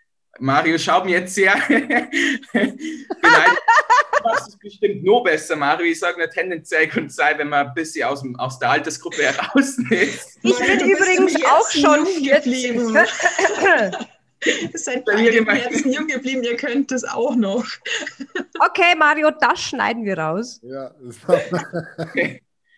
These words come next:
Speaker 1: Nee, aber wir, wir sind einfach nah an die Probleme dran und deswegen verstehen wir es einfach und können auch einfach besser Lösungen aufzeigen, weil wir einfach wissen, wie es ist. Und ich schätze, da macht's einfach jem-, Sinn, zu jemandem zu gehen,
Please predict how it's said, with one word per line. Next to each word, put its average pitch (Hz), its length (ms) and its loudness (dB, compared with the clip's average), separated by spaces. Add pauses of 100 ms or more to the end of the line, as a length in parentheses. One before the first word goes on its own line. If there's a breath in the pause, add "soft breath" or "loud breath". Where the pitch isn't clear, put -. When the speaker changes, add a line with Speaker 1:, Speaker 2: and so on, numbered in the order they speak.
(160)
Speaker 1:
Nee, 151 180 2
aber 147 180 0 (100)
wir, 160 280 -4
wir 151 120 -6
sind 156 220 -4
einfach 143 340 -4
nah 127 200 2
an 139 100 -2
die 123 100 -4
Probleme 123 440 -4
dran 127 180 -14
und 127 120 -14
deswegen 123 340 -12
verstehen 127 420 -6
wir 123 80 -4
es 120 100 -8
einfach 123 280 -8
und 123 160 -14
können 127 260 -6
auch 110 180 -4 (500)
einfach 131 300 -6
besser 127 260 -4
Lösungen 127 360 -2
aufzeigen, 92 640 -12
weil 117 120 -8
wir 131 160 -4
einfach 123 180 -6
wissen, 123 300 -6
wie 98 40 -10
es - 100 -18
ist. - 320 -20 (480)
Und 127 100 -8
ich 127 100 -2
schätze, 127 380 -6
da 123 160 -4
macht's 123 300 -4
einfach 120 240 -12
jem-, 120 280 -8
Sinn, 131 400 -6
zu 127 120 -10
jemandem 113 320 -6
zu 117 140 -12
gehen, 113 360 -10